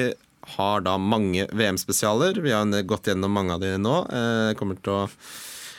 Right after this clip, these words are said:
eh, vise dere hvor dere kan spille på de. Ehm,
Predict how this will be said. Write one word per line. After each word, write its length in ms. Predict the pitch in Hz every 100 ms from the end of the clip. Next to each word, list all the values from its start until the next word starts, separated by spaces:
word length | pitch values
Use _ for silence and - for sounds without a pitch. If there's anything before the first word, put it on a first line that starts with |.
| - -
eh, 640 | 113 110 110 110 110 110
vise 320 | 110 127 110 120
dere 160 | 123
hvor 160 | 123 117
dere 80 | 110
kan 120 | 123
spille 280 | - 113 113
på 100 | 135
de. 180 | 190 220
Ehm, 560 | - 151 151 143 143